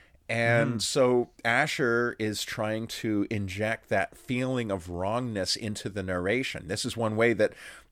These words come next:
Speaker 1: reenactment thing goes from being this cheesy device used in,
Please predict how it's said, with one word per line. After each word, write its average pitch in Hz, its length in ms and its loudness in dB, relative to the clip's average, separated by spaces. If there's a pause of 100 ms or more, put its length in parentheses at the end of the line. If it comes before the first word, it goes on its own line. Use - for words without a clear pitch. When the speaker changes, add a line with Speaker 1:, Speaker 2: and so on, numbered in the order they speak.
(140)
Speaker 1:
reenactment 123 920 2
thing 92 260 -6
goes 101 180 0
from 104 180 -8
being 95 240 -4
this 85 160 -6
cheesy 101 400 -4
device 92 460 0
used 90 260 -4
in, 82 260 -8